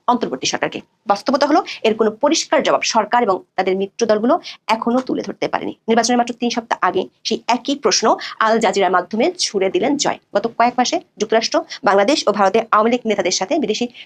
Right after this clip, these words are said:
বেশ কয়েকটি শক্তিশালী দেশের প্রতিনিধিদের সাথে বৈঠক হয়েছে। এমনকি গত বিশ থেকে চব্বিশে নভেম্বর কমনওয়েলথ মহাসচিব শার্লি বোলজয় বাংলাদেশ সফরে এসে অন্তর্বর্তী সরকার ও রাজনৈতিক দলগুলোর সাথে বৈঠক করেছিলেন। সে সময়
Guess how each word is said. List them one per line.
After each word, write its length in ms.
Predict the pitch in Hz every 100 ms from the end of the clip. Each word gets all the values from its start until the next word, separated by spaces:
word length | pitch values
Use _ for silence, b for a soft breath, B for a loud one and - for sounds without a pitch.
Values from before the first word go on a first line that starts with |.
| -
বেশ 320 | 214 294 -
কয়েকটি 320 | 254 254 254 339
শক্তিশালী 440 | 254 - 277 262
দেশের 240 | 185 302 330 b _
প্রতিনিধিদের 380 | 247 247 247 262
সাথে 240 | 254 349
বৈঠক 260 | 285 143 -
হয়েছে। 240 | - - - B B
এমনকি 260 | 240 269 262
গত 260 | 277 269 -
বিশ 280 | 196 285 -
থেকে 200 | 302 330
চব্বিশে 400 | 311 247 330 302
নভেম্বর 280 | 208 170 -
কমনওয়েলথ 360 | 214 214 226
মহাসচিব 340 | 226 233 247 - _
শার্লি 260 | - 202 220
বোলজয় 300 | - 202 349
বাংলাদেশ 340 | 214 180 190
সফরে 280 | 185 - -
এসে 200 | - - B B -
অন্তর্বর্তী 420 | 247 269 294 311
সরকার 320 | 302 262 285 277
ও 60 |
রাজনৈতিক 360 | 202 196 208 226
দলগুলোর 160 | 208 190 196
সাথে 240 | 214 311
বৈঠক 280 | 285 - 160
করেছিলেন। 320 | - - - - _ -
সে 160 | 269
সময় 320 | 254 214 269